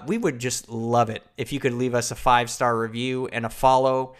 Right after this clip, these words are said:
wherever you're digesting this, this said here podcast. Uh, we just really appreciate it. It would make us feel super happy this Christmas.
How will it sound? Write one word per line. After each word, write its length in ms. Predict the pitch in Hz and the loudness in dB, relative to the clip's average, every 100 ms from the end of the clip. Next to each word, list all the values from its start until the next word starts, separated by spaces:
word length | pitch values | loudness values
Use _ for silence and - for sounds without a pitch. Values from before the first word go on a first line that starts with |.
| _ | _
wherever 320 | - 123 135 127 | 0 2 2 2
you're 220 | 127 131 | 0 0
digesting 640 | 123 117 120 120 - 120 | 2 0 0 -4 -4 -6
this, 240 | 113 113 - | -6 -8 -10
this 200 | - 120 | -8 -4
said 360 | - 139 123 | -2 0 0
here 260 | 120 127 120 | -2 -2 -2
podcast. 920 | - 131 123 120 139 123 127 - - - _ _ _ _ _ - | 2 4 4 2 2 4 4 0 -12 -20 _ _ _ _ _ -4
Uh, 220 | 117 113 | 0 0
we 100 | 131 | -2
just 280 | 269 123 - | -6 -6 -8
really 240 | 117 113 110 | -4 -2 -2
appreciate 480 | 107 117 - 117 | -4 -6 -2 -2
it. 140 | 117 - _ _ | -4 -8 _ _
It 80 | - | -6
would 220 | 135 127 - | -2 -2 -6
make 180 | 131 135 | -6 -4
us 120 | 127 | -4
feel 200 | - 139 | -4 -2
super 300 | 120 - 131 | -2 -4 -4
happy 320 | 120 131 120 123 | 2 2 2 -2
this 160 | 117 | -8
Christmas. 480 | - 127 - 147 - | -4 -4 -4 -10 -12